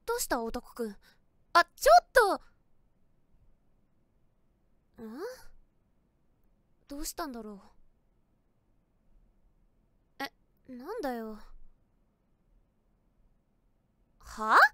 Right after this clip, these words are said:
そりゃ確かにオタクくんは静かだし、確かにクラスでは地味な方かもしれないけど、でも、だからっつって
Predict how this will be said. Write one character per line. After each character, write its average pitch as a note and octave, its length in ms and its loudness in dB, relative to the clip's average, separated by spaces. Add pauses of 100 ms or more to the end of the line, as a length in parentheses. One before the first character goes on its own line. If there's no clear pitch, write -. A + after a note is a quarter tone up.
(1000)
そ - 340 -10
り F#4+ 60 -2
ゃ C#5 40 2 (220)
確 - 120 -8
か D#4 100 -8
に A#3 80 -10
オ G#3+ 140 -10
タ D#4 120 -4
ク - 120 -18
く E4 100 -8
ん D4 80 -8
は D4 80 -6
静 D#4 240 -8
か A#3 120 -6
だ G#3+ 100 -8
し、 G#3 340 -14 (1300)
確 F4+ 220 -8
か E4 100 -6
に A#3+ 100 -8
ク - 140 -12
ラ E4 120 -2
ス C#4+ 100 -10
で B3 80 -6
は G#3 120 -8
地 A3+ 160 -8
味 A#4+ 160 -4
な E4 80 0
方 D#4 240 0
か B3+ 120 -4
も G#3 80 -10
し - 160 -8
れ E4+ 80 -2
な G#4+ 120 0
い F#4 60 -2
け C#4+ 100 -6
ど、 A3+ 200 -8 (1120)
で G#3 180 -16
も、 G3 160 -14 (760)
だ G#3 240 0
か A4 100 0
ら D#4+ 80 4
っ G#3+ 60 -8
つ - 120 -20
っ - 40 -20
て G#3 180 -6